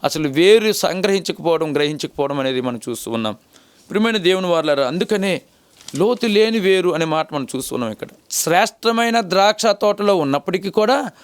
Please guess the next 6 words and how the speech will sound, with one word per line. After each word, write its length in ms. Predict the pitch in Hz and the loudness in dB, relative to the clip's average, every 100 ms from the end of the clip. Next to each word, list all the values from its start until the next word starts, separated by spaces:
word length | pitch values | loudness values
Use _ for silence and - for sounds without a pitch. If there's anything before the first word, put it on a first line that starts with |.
| _ - 202 | _ 0 6
చేదుని 360 | 226 262 269 | 8 8 6
వేరైనా, 600 | 226 214 185 165 202 262 226 - _ | 4 4 4 2 2 0 -2 -10 _
కుళ్ళిన 380 | 208 220 262 294 | -2 2 4 4
వేరైనా, 640 | 269 220 175 156 180 247 220 - - | 6 6 6 4 2 2 0 -6 -6
ఎండిన 420 | 165 208 247 294 302 | 2 2 4 4 6
వేరైనా, 640 | 247 202 185 190 254 | 6 6 4 2 2